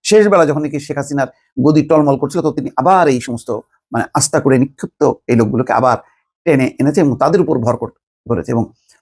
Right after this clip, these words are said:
তারা শেখ হাসিনাকে মানে বুদ্ধি, মানে সুবুদ্ধি দেওয়ার বদলে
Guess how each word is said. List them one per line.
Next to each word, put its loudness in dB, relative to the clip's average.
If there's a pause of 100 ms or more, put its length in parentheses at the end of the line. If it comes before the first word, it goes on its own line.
(140)
তারা 2 (420)
শেখ 2
হাসিনাকে 0 (480)
মানে 2
বুদ্ধি, 2
মানে -2
সুবুদ্ধি 0
দেওয়ার 2
বদলে 0